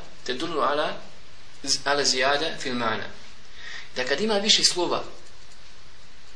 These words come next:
jedna riječ u sebi, a od iste izvedenice, ona im-, ima i više značenja. Općenitije je značenje.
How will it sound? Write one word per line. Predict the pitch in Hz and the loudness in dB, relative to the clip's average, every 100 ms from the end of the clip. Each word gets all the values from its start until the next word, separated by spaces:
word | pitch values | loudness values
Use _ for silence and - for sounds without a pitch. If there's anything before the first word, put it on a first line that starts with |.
| 135 | -2
jedna | 143 127 | 0 0
riječ | 120 113 | 0 -2
u | 135 | 2
sebi, | 131 117 - - - - | 2 2 0 -6 -6 -2
a | 123 | 2
od | 127 196 | 2 4
iste | 208 185 | 2 2
izvedenice, | 143 127 127 113 - - - - - - - - | 0 2 2 0 -2 -4 -6 -6 -6 -6 -6 -4
ona | 131 156 156 | 0 2 2
im-, | 156 151 | 0 -2
ima | 151 139 | 0 0
i | |
više | 135 - 110 | 4 4 4
značenja. | 113 110 - - - - - - - - - | -2 0 -2 -2 -6 -6 -6 -6 -6 -4 0
Općenitije | - 139 160 151 | 2 2 2 2
je | 117 | 2
značenje. | 110 110 110 - | 0 0 0 -2